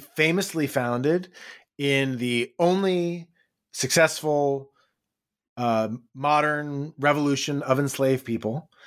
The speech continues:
uh, from seventeen ninety-one to eighteen oh four, uh, the Haitians rise up, uh, the, es-, essentially enslaved,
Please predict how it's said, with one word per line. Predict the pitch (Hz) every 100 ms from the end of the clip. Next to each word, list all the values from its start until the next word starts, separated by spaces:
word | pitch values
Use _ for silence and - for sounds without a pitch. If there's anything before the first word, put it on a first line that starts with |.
| - _ -
uh, | 104 113 113
from | 110 117 113 110
seventeen | - 147 135 147
ninety-one | 135 131 131
to | 120
eighteen | 117 117 117
oh | 120
four, | - 190 196 196 190 185 - - - _
uh, | 113 117
the | 127
Haitians | 123 143 135 143 135 131 127 113 -
rise | 127 139 151 147
up, | 147 156 - - _ - _ -
uh, | 113 117 117
the, | 113
es-, | 107 104 117 - -
essentially | 135 127 147 131 131
enslaved, | 120 - 147 151 156 143 123